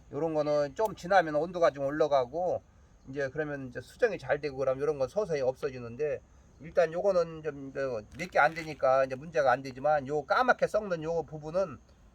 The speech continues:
이제 그 칼슘 석회 성분이 부족하기 때문에 이렇게 나타나는 겁니다. 그래서 대추방울도마도 요거는 저쪽에 이제 큰 그릇에 두 개를 이제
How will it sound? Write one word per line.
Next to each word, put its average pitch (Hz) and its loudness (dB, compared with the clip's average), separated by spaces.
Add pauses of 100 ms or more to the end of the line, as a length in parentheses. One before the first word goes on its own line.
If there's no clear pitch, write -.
(120)
이제 135 -8
그 139 -14
칼슘 202 -4
석회 196 -6
성분이 147 -6
부족하기 139 -12
때문에 127 -10
이렇게 139 -12
나타나는 123 -6
겁니다. 107 -10
그래서 127 -8 (460)
대추방울도마도 175 0
요거는 185 -4
저쪽에 175 0
이제 156 -6
큰 277 -6
그릇에 180 -6
두 170 -14
개를 156 -4 (500)
이제 131 -6